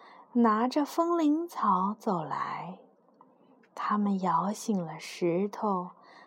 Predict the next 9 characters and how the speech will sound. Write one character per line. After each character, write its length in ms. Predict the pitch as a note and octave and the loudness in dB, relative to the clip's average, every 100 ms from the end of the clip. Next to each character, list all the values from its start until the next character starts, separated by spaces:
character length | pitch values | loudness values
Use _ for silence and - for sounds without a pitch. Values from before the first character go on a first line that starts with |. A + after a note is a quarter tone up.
| _ | _
和 280 | - - C4+ | -8 -2 -2
沙 400 | - D#4 D#4 D#4 | 0 0 0 0
子 160 | A#3+ | 0
下 680 | A3 - A3 G3 F3+ F3 - - | 0 0 -2 -2 -4 -6 -8 -8
熟 440 | - G3 F3+ G3+ | -2 2 2 0
睡 320 | - - B3 | -6 -2 -2
的 120 | G3 | 0
生 260 | F#3 - A#3+ | -4 -2 0
命。 500 | B3 B3+ A#3 G3 F3+ | 2 2 2 -2 -8